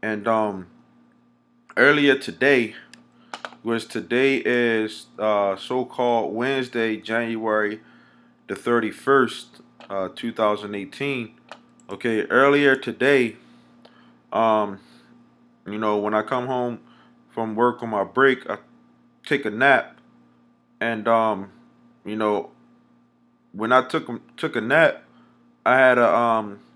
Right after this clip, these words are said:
you know, it was a dream that was, uh, you know, given to me, and, um, the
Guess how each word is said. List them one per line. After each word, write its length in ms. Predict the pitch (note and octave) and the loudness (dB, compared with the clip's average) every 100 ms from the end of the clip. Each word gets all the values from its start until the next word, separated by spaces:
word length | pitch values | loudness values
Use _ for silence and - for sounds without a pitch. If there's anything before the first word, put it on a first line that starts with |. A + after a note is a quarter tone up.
| _ _ _ _ _ | _ _ _ _ _
you 100 | C#3 | -8
know, 200 | C3+ A#2+ | -2 0
it 40 | A#2+ | 0
was 140 | A#2+ | -4
a 60 | G2+ | -6
dream 600 | - C3+ D#3 C3+ A#2+ B2 _ - | -4 -2 -2 -4 -6 -12 _ -4
that 120 | A#2 | -2
was, 160 | A2 G#2+ | -2 0
uh, 200 | A2 G#2 - _ _ _ _ _ _ _ _ _ | 0 0 -4 _ _ _ _ _ _ _ _ _
you 100 | B2 | -8
know, 200 | A2+ G2+ | -4 -4
given 340 | F2+ C3 E3+ D#3+ | -2 0 0 -4
to 180 | B2+ A#2+ | -4 -4
me, 300 | A2+ G#2+ A2+ _ _ _ - | -4 -8 -14 _ _ _ -8
and, 260 | A#2 A2 | -6 -2
um, 460 | A#2 A#2 G#2+ G2+ G2 _ _ _ _ _ _ _ _ _ _ _ - - _ _ _ _ _ _ _ _ _ _ A#2 A#2 | 0 0 -2 -6 -14 _ _ _ _ _ _ _ _ _ _ _ -18 -18 _ _ _ _ _ _ _ _ _ _ -20 0
the 420 | C3+ B2+ A#2+ A2 | 2 4 4 0